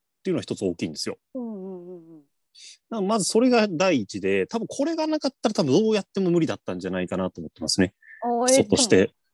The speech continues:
Speaker 2: 移動の時間って言っても一時間程度じゃないですか。
Speaker 1: うん、そうですね。一時間、往復で一時間ぐらいですかね。はい。
Speaker 2: あー、でも仕事終わりの夜に大体なんかそういう動画にまつわることやってるんですか？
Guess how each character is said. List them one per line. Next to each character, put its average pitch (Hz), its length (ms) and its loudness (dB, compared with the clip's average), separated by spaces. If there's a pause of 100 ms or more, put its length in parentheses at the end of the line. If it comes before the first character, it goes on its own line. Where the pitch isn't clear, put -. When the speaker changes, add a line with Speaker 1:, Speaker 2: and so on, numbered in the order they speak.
Speaker 2:
移 214 140 0
動 349 240 4
の 403 100 0
時 381 100 -2
間 392 120 0
っ - 20 -4
て 277 60 -6
言 - 20 -6
っ - 0 -
て 208 60 -4
も 190 80 -4
一 226 240 -4
時 277 100 -2
間 269 340 0 (240)
程 226 180 2
度 151 360 -8 (200)
じ 180 60 -8
ゃ 175 40 -6
な 165 100 -10
い 160 40 -10
で 156 80 -12
す - 40 -8
か。 147 80 8
Speaker 1:
う 156 380 10
ん、 131 60 6
そ 175 180 8
う - 20 8
で 107 100 6
す - 80 0
ね。 107 60 6
一 107 180 2
時 113 80 2
間、 120 200 4
往 113 120 4
復 - 140 -14
で 120 80 4
一 110 160 0
時 113 80 0
間 113 180 0
ぐ 113 100 4
ら 90 140 2
い 80 60 -6
で 80 80 -12
す - 80 -14
か 90 100 -6
ね。 98 320 -2
は 98 240 2
い。 - 40 4
Speaker 2:
あ - 20 2
ー、 - 40 2
で 143 60 -2
も 226 80 -8
仕 - 200 -6
事 302 340 4
終 - 20 8
わ 277 140 8
り 226 120 -2
の 294 380 0
夜 269 300 0
に 170 200 -6
大 165 200 -4
体 160 360 -4 (140)
な 160 120 -10
ん - 40 -12
か 160 100 -20
そ 175 160 -6
う 170 40 -6
い - 40 -6
う 160 40 -10
動 180 240 -2
画 170 200 -4 (100)
に 165 120 -10
ま 170 140 -10
つ - 80 -10
わ 165 100 -6
る 156 80 -12
こ - 120 -18
と 151 100 -16
や 143 40 -12
っ - 80 -20
て - 60 -20
る 139 80 -14
ん - 40 -18
で - 40 -20
す - 60 -20
か？ - 100 -20